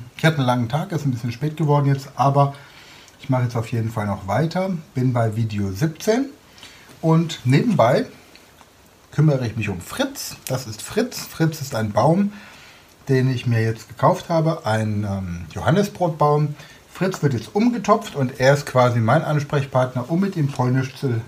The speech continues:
sprechen. Er wird sich freuen, wird wachsen und gedeihen und wir werden nach den vier bis zehn Wochen sehen, wie es Fritz geht. Und während ich jetzt hier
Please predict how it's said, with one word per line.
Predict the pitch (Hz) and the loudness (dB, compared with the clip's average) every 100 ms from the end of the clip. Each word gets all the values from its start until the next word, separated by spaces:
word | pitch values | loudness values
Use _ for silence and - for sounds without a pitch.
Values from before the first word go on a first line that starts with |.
| - - - - | -12 -20 -20 -16
sprechen. | - - 170 165 180 196 - - - - | -10 -4 -2 0 -2 -4 -10 -20 -20 -4
Er | 123 | -2
wird | 123 127 | 0 -2
sich | 110 104 | -6 -8
freuen, | - 123 143 151 123 | 0 4 4 4 2
wird | 95 90 98 | -2 -4 0
wachsen | 143 - 156 | 0 0 -4
und | 123 | -2
gedeihen | 127 110 147 214 | -2 0 2 2
und | 170 | 0
wir | 139 | 0
werden | 123 127 | 0 0
nach | 123 113 | -2 -4
den | 110 101 101 - | -6 -6 -6 -4
vier | 202 214 | -2 0
bis | - | -2
zehn | - 143 120 | -2 0 0
Wochen | 117 120 | 0 -2
sehen, | 101 101 104 - - - - - - - - - 139 | -2 -2 -4 -8 -14 -20 -20 -20 -20 -18 -18 -10 -4
wie | 185 | -2
es | 208 | -2
Fritz | - 135 123 - | -4 -2 -2 -4
geht. | 202 254 233 | -2 -2 2
Und | 156 139 | 2 4
während | 143 156 143 | 4 2 0
ich | 139 | -4
jetzt | 127 - | -6 0
hier | 160 151 151 | 4 6 4